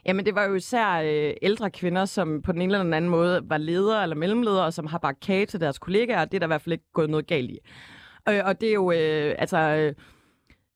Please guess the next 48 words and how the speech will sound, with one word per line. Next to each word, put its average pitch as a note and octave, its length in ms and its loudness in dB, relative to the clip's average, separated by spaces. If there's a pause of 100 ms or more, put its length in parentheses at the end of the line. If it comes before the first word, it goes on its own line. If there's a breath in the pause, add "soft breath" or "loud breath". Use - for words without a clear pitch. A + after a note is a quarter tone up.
(140)
øh, F#3+ 200 4 (120)
den A#3 140 -2
der G3+ 80 -2
debat G3+ 380 -2
blev G3+ 120 -2
også F3 200 0
meget F3+ 180 0
simplificeret F#3+ 800 -2 (200)
til, G#3 220 0 (240)
"Skal - 200 -2
du F3 60 -2
bage F3+ 140 0
kage A3 260 0
til A3+ 160 -4
en F3 60 -2
arbejdsplads F3 480 0
eller E3 120 0
ikke F3+ 120 -2
bage C#3+ 140 0
kage?" D#3 180 0
Det E3+ 120 -4
var F#3 100 2
jo F#3+ 100 0
rent G#3 260 -2
faktisk E3+ 260 -2
ikke F3 140 -6
det, G3 100 2
der F#3 80 2
var, C3+ 300 -2 (160)
øh, E3+ 160 0
min D#3 140 0
pointe. A#3 340 0
Det F#3+ 120 0
handlede F3+ 340 2
om C#3+ 320 -2
en, E3 300 -2
en F3 80 0
lang F3+ 360 0
række D#3+ 240 -2
opgaver, D3 420 0
man D#3 220 -2
skal - 180 -4
i - 20 -2
hvert F#3+ 140 0
fald G3 140 -6
være F3 180 0
opmærksom A3+ 440 -2
på, - 260 -2